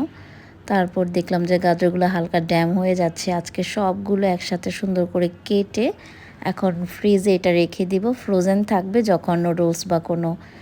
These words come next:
আইটেম রান্না করব, পোলাও বা ফ্রাইড রাইস, তখন শুধু নামিয়ে নিব। গাজরটা আমি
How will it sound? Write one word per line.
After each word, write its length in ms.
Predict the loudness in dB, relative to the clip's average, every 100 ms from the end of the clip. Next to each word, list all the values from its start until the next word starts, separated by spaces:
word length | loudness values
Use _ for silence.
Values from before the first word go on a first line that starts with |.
| -20 -18 -6
আইটেম 340 | -4 -2 0 2
রান্না 280 | 2 0 0
করব, 260 | 0 0 0
পোলাও 440 | -2 0 2 4 4
বা 140 | 2
ফ্রাইড 360 | 0 0 -2 -2
রাইস, 200 | -2 -4 -2
তখন 280 | -2 -2 -2 -2
শুধু 220 | -4 -4
নামিয়ে 380 | -2 -2 0 0
নিব। 220 | -2 -4 -6 -8 -16 -20 -20 -20 -20 -20 -20 -16 -6 -2
গাজরটা 440 | 2 2 2 0 2
আমি 180 | 4 4